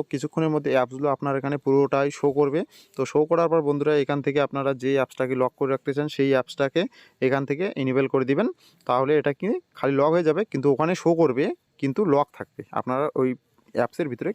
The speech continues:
কেউ প্রবেশ করতে পারবে না। তো বন্ধুরা, তার নিচেরটা রয়েছে হাইডেন অ্যাপস। তো এই হাইডেন অ্যাপসে যখনই আপনারা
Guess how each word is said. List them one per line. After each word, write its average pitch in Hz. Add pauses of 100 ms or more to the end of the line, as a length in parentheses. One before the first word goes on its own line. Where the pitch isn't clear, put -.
কেউ 170 (360)
প্রবেশ 151
করতে 107
পারবে 101
না। 120 (520)
তো 127
বন্ধুরা, 165 (140)
তার 151
নিচেরটা 190 (100)
রয়েছে 151 (160)
হাইডেন 123
অ্যাপস। - (840)
তো 143 (100)
এই 151 (100)
হাইডেন 139
অ্যাপসে 190 (120)
যখনই 151
আপনারা 143